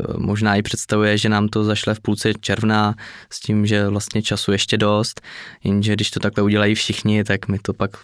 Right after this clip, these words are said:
samozřejmě nestihneme. Potřebujeme si tu práci nějak plánovat, rozdělovat do toho půl roku, aby nám právě na ten konec června toho nespadalo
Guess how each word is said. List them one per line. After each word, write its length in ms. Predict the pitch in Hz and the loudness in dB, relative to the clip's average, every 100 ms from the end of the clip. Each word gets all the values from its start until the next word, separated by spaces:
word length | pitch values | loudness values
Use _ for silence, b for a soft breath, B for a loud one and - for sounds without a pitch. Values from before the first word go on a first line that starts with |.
| - - | -20 -20
samozřejmě 540 | - - 92 95 95 | -12 -4 -2 0 0
nestihneme. 640 | 95 - 101 101 98 95 95 B B | 0 -2 -2 0 2 2 0 B B
Potřebujeme 640 | 95 - 95 104 104 101 | -6 -4 -2 0 2 0
si 360 | 98 110 107 104 | 0 0 2 2
tu 100 | 104 | -2
práci 400 | 101 104 101 - | -2 0 0 0
nějak 360 | 104 104 98 - | 0 2 0 0
plánovat, 640 | 101 98 104 107 104 104 101 - - | 0 2 2 2 2 2 -2 -6 -2
rozdělovat 600 | 107 101 110 110 107 104 | -2 0 2 2 2 2
do 180 | 104 | 0
toho 240 | 104 110 110 | 0 0 0
půl 240 | 110 107 | 2 2
roku, 480 | 110 110 117 110 110 B B B B - | 2 2 2 2 0 B B B B -4
aby 220 | 101 104 | 0 2
nám 200 | 104 101 | 2 2
právě 640 | 101 101 98 101 101 98 | 2 2 2 2 2 0
na 160 | 101 101 | 0 -2
ten 220 | - 101 | 0 -2
konec 320 | 104 101 101 | 0 0 0
června 340 | - 101 107 101 | 0 0 2 2
toho 300 | 101 98 98 | 0 2 0
nespadalo 720 | 98 - 98 98 101 101 | 0 -2 -2 0 2 2